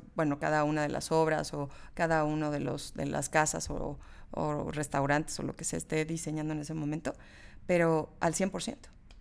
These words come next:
¿no? Y, y como todo, pues, tienes que tener un horario.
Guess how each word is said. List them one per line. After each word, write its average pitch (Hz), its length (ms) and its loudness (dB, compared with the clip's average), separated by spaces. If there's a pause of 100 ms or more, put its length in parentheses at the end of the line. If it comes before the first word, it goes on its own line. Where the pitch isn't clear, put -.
¿no? 170 160 -6 (560)
Y, 185 520 2
y 185 120 0
como 185 280 2
todo, 233 460 4
pues, - 140 -8
tienes 196 220 -2
que - 80 -6
tener 196 400 -2
un 208 160 2
horario. 233 460 -6